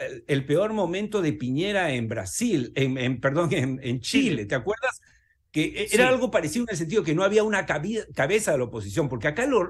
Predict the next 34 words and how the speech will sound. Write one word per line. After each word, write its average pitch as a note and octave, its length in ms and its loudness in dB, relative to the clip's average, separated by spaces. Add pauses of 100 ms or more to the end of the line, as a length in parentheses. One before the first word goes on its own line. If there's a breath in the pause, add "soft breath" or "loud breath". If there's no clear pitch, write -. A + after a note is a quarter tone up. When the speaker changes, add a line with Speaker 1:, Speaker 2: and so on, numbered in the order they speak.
Speaker 1:
lo B2+ 140 -2
difícil C#3+ 640 0
para A2+ 160 -4
el A2 80 -4
gobierno D#3+ 400 0
de C#3 80 2
la B2 80 -2
señora C#3+ 440 2 (300 loud breath)
Dina E3+ 220 2
Boluarte, D3 420 2
y C3+ 40 0
me A#2+ 100 -2
da D#3 80 2
mucha F#3+ 280 0
pena, C#3+ 400 -2 (280)
y C3 280 -4
entiendo D#3+ 480 2
en C#3+ 60 4
esa D3+ 220 2
parte, D#3 420 0 (260)
es G3+ 200 0
que F3 160 2
no F3 200 2
hay A#3+ 160 4
cabezas, C#3 960 0
René, D3+ 520 2
no, F#3 260 2
eh, F3 260 -4
die-, F3+ 340 -2
hay A3 160 0
que A#3 120 0
dialogar. F#3 500 2
¿Con G#3 160 -2
quién? G#3 540 0